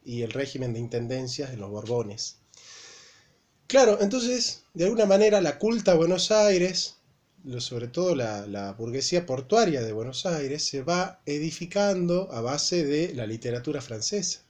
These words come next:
¿no? Recuerden, por ejemplo, el gran emblema de la civilización, que es Sarmiento, que escribe,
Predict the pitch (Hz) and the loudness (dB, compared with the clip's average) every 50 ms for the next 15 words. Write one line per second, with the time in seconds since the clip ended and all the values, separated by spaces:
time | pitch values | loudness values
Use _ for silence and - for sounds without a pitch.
0 | _ _ _ _ - 117 143 202 - _ _ _ _ _ _ - - - - - | _ _ _ _ -16 -16 -16 -16 -18 _ _ _ _ _ _ -20 -20 -20 -20 -20
1 | _ _ _ _ _ _ _ _ _ _ _ _ 123 143 - - 151 147 147 151 | _ _ _ _ _ _ _ _ _ _ _ _ -6 -6 -2 -2 0 0 0 0
2 | 135 123 127 123 131 127 - 156 143 135 135 131 120 117 113 117 123 139 143 151 | -2 -2 -4 -4 -4 -2 -4 -4 -4 -4 -4 -4 -4 -4 -4 -2 -2 -2 -2 -2
3 | 143 131 123 117 - - _ _ _ _ _ _ _ _ _ _ _ - 120 120 | -4 -6 -8 -10 -12 -18 _ _ _ _ _ _ _ _ _ _ _ -6 -6 -4
4 | 120 127 127 139 156 165 190 185 165 135 113 104 110 107 104 104 101 - - - | -4 -4 -2 0 2 2 2 2 0 -2 -4 -6 -6 -6 -8 -6 -4 -4 -4 -4
5 | 123 120 120 123 123 123 - 127 123 - - 156 165 175 170 143 120 107 110 - | -4 -4 -6 -6 -6 -6 -6 -6 -4 -4 -2 0 2 2 2 0 -2 -6 -10 -14
6 | _ _ _ _ _ _ - 123 120 127 131 - - 147 147 160 185 180 175 165 | _ _ _ _ _ _ -10 -8 -4 -2 -2 0 0 -2 0 0 2 2 2 2
7 | 147 139 127 - 156 - - _ _ _ _ _ _ _ _ _ _ _ _ _ | 0 -2 -4 -6 -8 -8 -10 _ _ _ _ _ _ _ _ _ _ _ _ _
8 | _ _ _ _ _ _ _ _ _ - 135 127 123 - - 170 180 180 165 175 | _ _ _ _ _ _ _ _ _ -8 -8 -8 -4 -2 0 2 4 4 4 4
9 | 175 180 180 - | 2 0 -2 -6